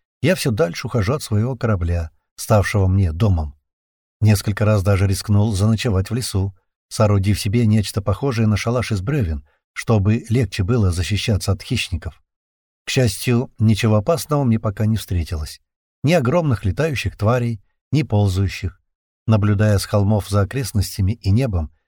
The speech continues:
я ни разу не видел в нём вообще ничего крупнее птиц размером с мой кулак. По мере моего продвижения сквозь лес, они, если верить приборам, разбегаются в стороны, а потом следуют за мной по пятам,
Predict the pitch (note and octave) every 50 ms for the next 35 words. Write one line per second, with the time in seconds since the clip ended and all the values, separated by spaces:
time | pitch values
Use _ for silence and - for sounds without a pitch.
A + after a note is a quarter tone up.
0 | _ _ _ - G2 G2+ A#2 A2+ G#2+ G#2 A2+ D#3 E3+ C#3 C3+ B2+ A2+ G#2 G2 G#2
1 | D3+ D3+ A2+ A#2 A2 B2 - - - F#2 G#2 A#2+ B2 A2 F#2 G#2 G2 - - F#3
2 | F#3 E3+ D#3+ - - D#3+ D#3 D3 - C#3+ A#2+ A#2+ - A#2+ A#2 A2 G2+ G2 - -
3 | F3+ F3 - - - A#2 C3 A2+ G2+ A2 A#2+ B2 C3 C3 A2 - - G#2+ G2+ G2+
4 | - - G2+ E2+ D#2+ D2+ - - _ _ _ _ _ _ _ _ _ _ _ _
5 | _ - A#2 B2+ E3+ E3+ C#3 B2+ A#2 A#2 A#2 A2+ G#2+ A2+ B2 B2 A#2+ - - -
6 | G#2 G2 G2+ G2+ F2+ A2 A#2 A2+ A2 G#2+ G2 - - A2 G#2 F#2 - - B2+ D3+
7 | D#3 - - - _ _ _ _ _ _ - A2 A2 B2 D#3 E3 D3+ - - G#2
8 | G#2+ G#2 - - A2 G#2+ A2+ G#2+ G2 F#2+ - - B2+ A#2 G#2 F2+ E2 D#2+ D2 -
9 | - _ _ _ _ - - A2 G2+ F2+ G2 A2+ G#2+ F#3 G3 G#3 - - D#3+ -
10 | - - - B2 A#2 A#2 A2+ A2 G#2 - _ _ _ _ _ _ - G#2+ G2+ A2+
11 | G#2 A2+ B2+ A2+ - - G2+ G2+ G#2 C#3 D#3 C#3+ - B2+ A2 F#2+ G2 G2 - A#2+
12 | - C#3+ - G#2+ G2 F#2+ G2 G2+